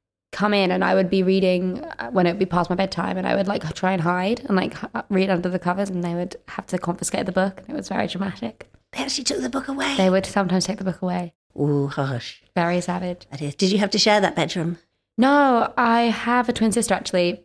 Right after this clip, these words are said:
Speaker 1: but we shared until we were probably, like, seven, and then we were separated.
Speaker 2: Ah, dream.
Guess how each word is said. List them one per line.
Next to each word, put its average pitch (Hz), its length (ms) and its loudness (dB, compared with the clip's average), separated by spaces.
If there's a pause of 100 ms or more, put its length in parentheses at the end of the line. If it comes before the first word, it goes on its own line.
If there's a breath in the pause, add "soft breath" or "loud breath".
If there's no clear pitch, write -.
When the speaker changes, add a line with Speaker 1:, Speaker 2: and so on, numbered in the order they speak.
Speaker 1:
but - 560 -2
we 196 260 0
shared 240 540 -2
until 196 400 -8
we 220 140 -8
were 233 140 -6
probably, - 300 -10
like, - 240 -8
seven, - 540 -8
and 247 100 -4
then 185 220 -6 (180)
we 113 80 -2
were 202 180 -4 (200)
separated. 185 640 -6 (340)
Speaker 2:
Ah, 160 300 -8 (280)
dream. 170 440 -4